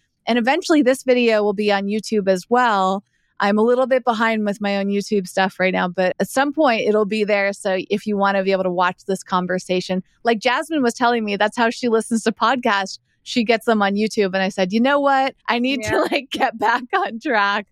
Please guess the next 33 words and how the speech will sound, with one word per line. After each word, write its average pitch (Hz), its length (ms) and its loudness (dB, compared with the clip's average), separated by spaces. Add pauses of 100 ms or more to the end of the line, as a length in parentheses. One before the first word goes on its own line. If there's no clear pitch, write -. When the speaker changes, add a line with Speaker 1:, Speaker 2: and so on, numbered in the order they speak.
(140)
Speaker 1:
with 233 180 0
all 208 240 2
of 202 140 -2
that 196 340 0
to 190 500 -2
reach 220 260 0
people 202 220 0
that 185 160 2
like 190 200 -2
the 190 80 0
visuals," 180 720 -4
which 190 180 -6
I 247 120 2
imagine 262 600 0 (260)
people 254 240 0
like 247 220 0
your 240 120 0
visual, 208 480 0
Jasmine. 190 760 -4
<laughs> - 100 -20
That's 277 200 0
part 294 180 0
of 339 40 -2
your 339 200 0
success. - 840 -2
So 220 120 2
we 233 120 -2
gotta 254 220 2
get 247 180 -4
this 214 180 -6
on 208 120 0
YouTube 208 460 -2
soon. 202 500 0